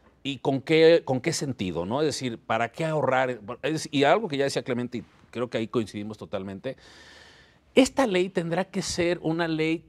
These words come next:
que estimule la austeridad. En todo caso, que estimule el ahorro,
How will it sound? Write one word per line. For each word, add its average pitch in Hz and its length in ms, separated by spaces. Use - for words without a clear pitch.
que 131 320
estimule 147 920
la 104 120
austeridad. 80 600
En 120 140
todo 160 240
caso, 139 380
que 139 100
estimule 143 600
el 175 100
ahorro, 117 500